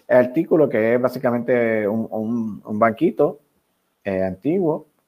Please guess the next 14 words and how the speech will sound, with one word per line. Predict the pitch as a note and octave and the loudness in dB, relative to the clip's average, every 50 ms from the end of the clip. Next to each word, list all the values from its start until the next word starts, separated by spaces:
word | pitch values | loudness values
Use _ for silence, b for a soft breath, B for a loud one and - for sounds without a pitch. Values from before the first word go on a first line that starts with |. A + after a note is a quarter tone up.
| _ _ _ | _ _ _
y | - G#2+ | -6 -4
ahí | F#2+ F#2+ F#2+ | -4 -4 -2
está | - - A#2 G2+ | 0 -2 0 2
toda | - A#2+ A#2 | 4 2 2
la | A#2 A2+ | 2 0
información. | G#2 - B2 A#2 G#2+ G2+ - - G#2+ | -2 -2 -2 -2 -2 -2 -4 -4 -2
Se | - A#2+ | -2 -2
vende | A#2 B2 C3+ C#3+ | 0 0 0 0
sofá | C#3+ C#3+ C3 - C#3 C#3+ D3 C#3+ | 0 0 2 4 6 6 6 4
neoclásico | C#3 C3 B2+ A2+ A2 - D3 E3+ F3+ F3 - D#3+ - D#3 D3+ | 2 0 -2 -2 0 2 4 4 4 4 2 2 4 6 6
de | C#3 B2+ | 6 4
mil | B2+ C3+ D#3 F3+ F#3 - | 4 2 2 0 0 2
ochocientos | - D#3+ - - D3 C#3 - D3+ D#3 D#3 E3+ D#3 A2+ A2 A2 | 0 0 2 0 -2 0 -2 -4 -2 2 2 2 2 2 2
diez. | - D3+ F#3 A3 G3 - - - - - - - - - - - | 4 6 8 8 8 6 4 -4 -10 -10 -10 -12 -12 -14 -18 -20